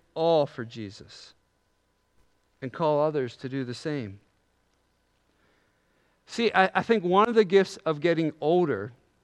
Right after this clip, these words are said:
is there, there becomes a, a tipping point, I think, in most people's lives where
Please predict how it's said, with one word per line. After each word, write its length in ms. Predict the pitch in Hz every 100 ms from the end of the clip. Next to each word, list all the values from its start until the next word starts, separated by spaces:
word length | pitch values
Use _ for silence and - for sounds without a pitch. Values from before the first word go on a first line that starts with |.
| _ _ _ _ _ _ _ -
is 220 | 156 131
there, 200 | 170 165
there 140 | 151 151
becomes 400 | 156 202 226 202
a, 100 | 175 -
a 80 | 143
tipping 480 | - 202 190 165
point, 320 | 143 151 139 -
I 80 | 120
think, 300 | 165 147 143
in 120 | 127
most 300 | 131 143 -
people's 400 | 156 - 123 120
lives 600 | 123 120 113 104 123 -
where 460 | 123 135 127 127